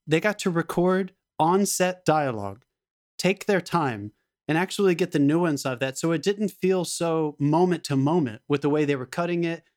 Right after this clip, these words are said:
in between tights and close-ups, and you were wondering if, why it sounded a little bit different in one shot.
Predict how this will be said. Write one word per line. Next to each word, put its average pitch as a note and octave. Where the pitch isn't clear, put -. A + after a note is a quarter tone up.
in D3
between D3
tights D#3
and C3
close-ups, D#3+
and C#3+
you C#3+
were C3+
wondering D#3
if, C#3
why C#3+
it C3+
sounded D3+
a C#3
little C#3+
bit C3+
different D3+
in C3
one C#3+
shot. D3+